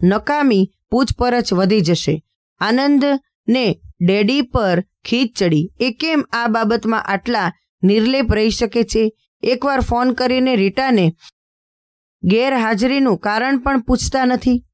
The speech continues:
કે પછી રીટા કંપનીમાં આવતી બંધ થઈ જાય એવું એ ઈચ્છે છે? આ તર્કે આનંદની અધીરાઈ વધારી દીધી. રીટાને મળવાની, એને મનાવી લેવાની. એટલે ત્રીજે દિવસે ઓફિસે જતા પહેલા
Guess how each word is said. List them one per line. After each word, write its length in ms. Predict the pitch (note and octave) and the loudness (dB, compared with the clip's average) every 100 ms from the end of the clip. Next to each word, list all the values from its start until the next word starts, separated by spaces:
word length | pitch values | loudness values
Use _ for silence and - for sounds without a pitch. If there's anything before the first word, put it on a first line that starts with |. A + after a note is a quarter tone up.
| - | -4
કે 80 | A#3 | -2
પછી 340 | B3 - C4+ | -2 0 2
રીટા 420 | A3 G#3 C4 A3+ | 2 0 -2 -2
કંપનીમાં 720 | - G#3+ A3 A#3+ C4 B3+ B3 | -2 -2 0 0 0 0 0
આવતી 320 | - G3 G#3 B3 | -2 -2 0 0
બંધ 360 | G3 A3 B3 | 2 2 0
થઈ 180 | B3 C#4+ | 0 0
જાય 340 | G#3+ G#3 F3 E3+ _ _ - | 0 2 0 -2 _ _ -4
એવું 360 | A3 B3 B3+ - | 0 2 0 0
એ 120 | A#3+ | 0
ઈચ્છે 360 | A#3+ - - B3 | 0 0 0 0
છે? 280 | - A3+ A#3 _ _ - | 0 0 -2 _ _ -8
આ 180 | A#3 D4+ | -6 -4
તર્કે 440 | D4+ C#4+ B3 D4 | -2 -2 -2 -4
આનંદની 680 | - A#3 B3 C4+ A#3+ C4 C4 | -4 -2 0 2 2 2 0
અધીરાઈ 480 | - F3+ A#3 B3 A#3 | 0 0 0 2 0
વધારી 400 | F3 E3+ G3+ G3+ | 0 0 2 2
દીધી. 400 | E3 D3 D3+ C#3 _ - | 2 2 2 0 _ 0
રીટાને 480 | F#3+ G3+ D4+ D#4+ | 0 0 0 0
મળવાની, 640 | D#4 B3+ B3 C4 A#3 E3+ - | 0 0 0 0 2 0 -2
એને 220 | A3+ C4+ | -2 0
મનાવી 440 | C#4 A3 A#3 B3+ C4 | 2 2 2 2 2
લેવાની. 500 | A3+ E3+ D3+ D3 - _ _ | 2 2 2 0 -2 _ _
એટલે 280 | B3 A#3+ D4+ | -4 -2 -2
ત્રીજે 380 | A#3+ A3 F3+ C#4+ | 0 0 2 0
દિવસે 340 | C#4+ C#4+ B3+ | 2 0 0
ઓફિસે 480 | C4+ A3+ - C4+ C#4 | 0 0 0 0 0
જતા 280 | A3 A3+ B3+ | 0 -2 -2
પહેલા 440 | - B3+ A#3 E3+ | -2 -2 -2 -2